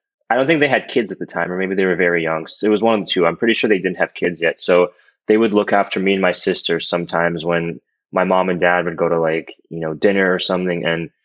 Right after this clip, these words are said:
yeah, it was, it was cool. I don't really remember much of that 'cause I was so young, but just, it's one of those things in the family that, you know,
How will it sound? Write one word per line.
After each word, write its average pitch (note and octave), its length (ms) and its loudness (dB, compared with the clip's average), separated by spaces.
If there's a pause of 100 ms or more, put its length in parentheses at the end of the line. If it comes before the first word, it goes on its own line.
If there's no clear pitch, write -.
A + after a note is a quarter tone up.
(440)
yeah, B2 160 4
it F#2+ 60 2
was, G2 180 -2
it G#2 120 2
was G2 180 0
cool. A#2 160 2
I G2 80 4
don't G#2+ 100 2
really G#2+ 240 0
remember G2 280 0
much F2+ 240 0
of G#2+ 40 0
that G2+ 160 4
'cause - 140 -4
I F2 60 4
was F2 200 0
so F#2 120 2
young, F2+ 320 0
but E2+ 120 -2
just, - 420 -8 (160)
it's F#2 120 -4
one G#2+ 80 4
of G2+ 60 2
those F#2+ 180 -2
things F2+ 180 0
in F2+ 80 0
the E2+ 180 -2
family E2+ 220 2
that, E2 240 4
you E2 80 -4
know, E2 120 4